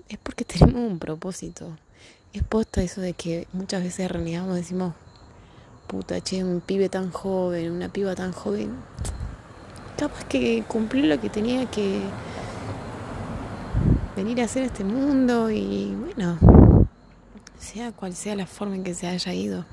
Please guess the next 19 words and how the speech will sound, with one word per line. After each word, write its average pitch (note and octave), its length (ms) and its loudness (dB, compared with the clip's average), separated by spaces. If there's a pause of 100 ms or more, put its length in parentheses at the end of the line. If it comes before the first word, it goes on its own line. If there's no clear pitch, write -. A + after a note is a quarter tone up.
(160)
ya G#3 60 -6
es G3+ 120 -10
una G3+ 120 -4
estrella G#3 340 -6
más G3 200 -6
como F#3 180 -8
las F3 120 -8
que - 80 -20
estoy G3 200 -8
viendo G3 260 -6
ahora, F#3+ 240 -8
que G3 100 -14
las E3+ 160 -12
veo F#3 140 -8
muy G3 240 -6
cerquita - 600 -8 (1040)
desde F#3+ 180 -4
mi F3 140 -2
balcón. G#3+ 500 -8